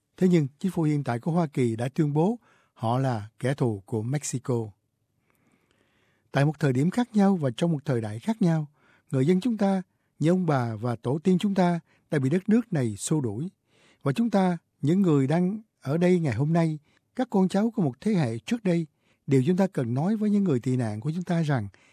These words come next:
"Hãy đến đây, hãy đến tất cả đây." Và điều chúng ta nói với ông Donald Trump rằng, "Hãy tránh ra đi." Tại một thời điểm khác nhau và trong một thời đại khác nhau, người dân chúng ta, như ông bà và tổ tiên chúng ta,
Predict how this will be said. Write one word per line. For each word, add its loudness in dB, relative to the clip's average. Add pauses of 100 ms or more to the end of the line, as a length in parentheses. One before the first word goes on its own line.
(140)
"Hãy -4
đến 2
đây, 2 (280)
hãy -4
đến 4
tất -4
cả -4
đây." -2 (640)
Và 0
điều 4
chúng 0
ta 2
nói 2
với 0
ông -2 (100)
Donald 2
Trump 0 (460)
rằng, 0 (240)
"Hãy -2
tránh 2
ra 4
đi." 0 (560)
Tại 2
một -2
thời 2
điểm 2
khác -2
nhau 4
và -2
trong -2
một -4
thời -2
đại -8
khác -4
nhau, 2 (440)
người 2
dân 2
chúng -2
ta, 0 (380)
như 2
ông 2
bà 0
và -4
tổ -4
tiên 4
chúng 0
ta, 2